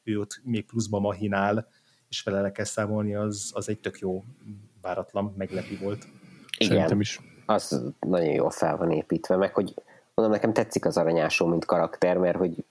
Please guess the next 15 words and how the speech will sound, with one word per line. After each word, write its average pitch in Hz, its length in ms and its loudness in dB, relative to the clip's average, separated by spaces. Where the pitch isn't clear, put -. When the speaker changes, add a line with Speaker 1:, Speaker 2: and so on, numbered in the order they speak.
Speaker 2:
tök - 220 -4
jól 71 160 2
bemutat, - 500 0
hogy 90 140 0
ugye 104 120 2
nincs, 120 280 2
nincs 113 200 2
amúgy 101 180 2
túl 95 200 2
sok - 380 0
screen 90 500 0
time-ja, 90 520 2
meg 90 260 0
hogy 95 180 2
úgy 90 200 2